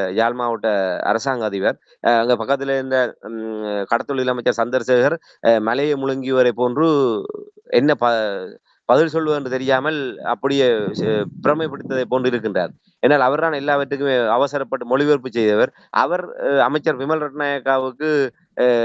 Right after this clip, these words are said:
மொழிபெயர்ப்பதற்கு அவர் இந்த முயற்சியும் எடுக்கவில்லை. கடைசியாக அரசாங்க அதிபர், அ, மொழிபெயர்த்து அங்கே கூறுவதை நாங்கள் பார்க்கக்கூடியதாக இருந்தது விமல் ரட்நாயக்காவுக்கு.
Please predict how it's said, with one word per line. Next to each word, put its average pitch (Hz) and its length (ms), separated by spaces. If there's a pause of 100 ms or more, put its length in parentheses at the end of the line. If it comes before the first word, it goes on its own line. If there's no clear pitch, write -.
(300)
மொழிபெயர்ப்பதற்கு 135 720
அவர் 147 140
இந்த 135 160
முயற்சியும் 123 380
எடுக்கவில்லை. 95 460 (580)
கடைசியாக 151 800
அரசாங்க 156 460
அதிபர், 139 340 (400)
அ, 117 100 (1700)
மொழிபெயர்த்து 143 680 (320)
அங்கே 131 260
கூறுவதை 127 440
நாங்கள் 120 320
பார்க்கக்கூடியதாக 107 580
இருந்தது 98 380 (440)
விமல் 113 240
ரட்நாயக்காவுக்கு. 87 640